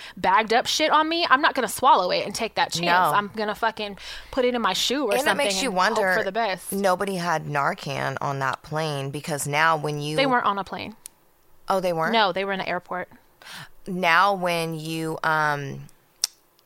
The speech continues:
Speaker 2: you know, get an opioid prescription, it's law that you have to have a Narcan prescription with
Speaker 1: Mm-hmm.
Speaker 2: it. Um, so for any of you guys
Speaker 1: Any controlled substance, yeah, they give you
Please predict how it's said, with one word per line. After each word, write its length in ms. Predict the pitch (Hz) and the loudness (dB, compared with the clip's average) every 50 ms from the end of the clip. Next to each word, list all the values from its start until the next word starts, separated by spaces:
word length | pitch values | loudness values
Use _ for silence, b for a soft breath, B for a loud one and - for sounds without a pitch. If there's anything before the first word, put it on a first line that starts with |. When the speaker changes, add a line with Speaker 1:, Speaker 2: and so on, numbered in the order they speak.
| _ _ _ _ _ _ - | _ _ _ _ _ _ -12
Speaker 2:
you 220 | 185 180 196 190 | -8 -6 -4 -4
know, 80 | 170 - - 165 | -4 -4 -4 -4
get 180 | - 170 160 | -4 -4 -2
an 140 | 156 151 - - | -4 -4 -4 -4
opioid 500 | - 156 - - 180 160 151 147 139 - | -4 -4 -4 -4 -4 -2 -2 -2 -2 -4
prescription, 560 | - 156 143 - - 139 139 - - 147 143 | -8 -8 -8 -6 -6 -6 -6 -6 -6 -6 -4
it's 180 | 143 139 - - | -6 -6 -6 -4
law 440 | 143 139 143 147 147 143 135 131 - | -2 2 4 4 6 4 4 2 0
that 160 | - - - | -4 -6 -8
you 100 | 131 147 | -4 -2
have 140 | 143 139 - | -2 -2 -4
to 60 | - | -4
have 160 | 139 139 135 - | -6 -6 -6 -4
a 40 | |
Narcan 520 | 139 135 131 147 156 165 - - - 117 131 | -2 0 0 0 0 -2 -4 -6 -4 -6 -6
prescription 580 | - 147 - - - 165 - - - 160 151 147 | -8 -10 -10 -8 -8 -8 -8 -6 -6 -6 -4 -4
with 120 | 147 151 - | -4 -4 -2
Speaker 1:
Mm-hmm. 360 | - 220 247 269 - 190 190 | 0 0 0 0 -2 -4 -8
Speaker 2:
it. 60 | 185 B B B B B B B B B B B B _ - | -12 B B B B B B B B B B B B _ -2
Um, 640 | 185 165 156 156 151 143 143 143 139 139 135 147 - | 2 2 4 4 2 0 0 -2 -6 -8 -10 -12 -12
so 720 | - - - - 170 156 156 151 147 147 147 143 143 143 156 - - - - | -8 -6 -2 2 4 4 6 6 6 4 2 0 -2 -4 -10 -16 -20 -20 -20
for 240 | - - - 160 160 | -14 -6 0 0 2
any 180 | 165 190 190 175 | 2 2 2 0
of 80 | 160 | 0
you 100 | 160 151 | 0 0
guys 340 | 135 147 139 135 135 131 131 | 0 2 4 4 4 4 2
Speaker 1:
Any 140 | 226 233 220 | 0 -2 -2
controlled 440 | - 233 214 190 - 185 175 180 175 | -4 -4 -6 -4 -4 -4 -4 -4 -4
substance, 640 | - - 165 170 - - - 160 165 165 147 - - | -6 -8 -8 -8 -8 -8 -8 -6 -6 -8 -8 -10 -8
yeah, 220 | 185 180 170 165 | -6 -4 -4 -4
they 140 | 165 165 165 | -6 -6 -10
give 220 | 170 170 165 165 - | -10 -10 -12 -12 -10
you 220 | 165 160 160 | -12 -12 -12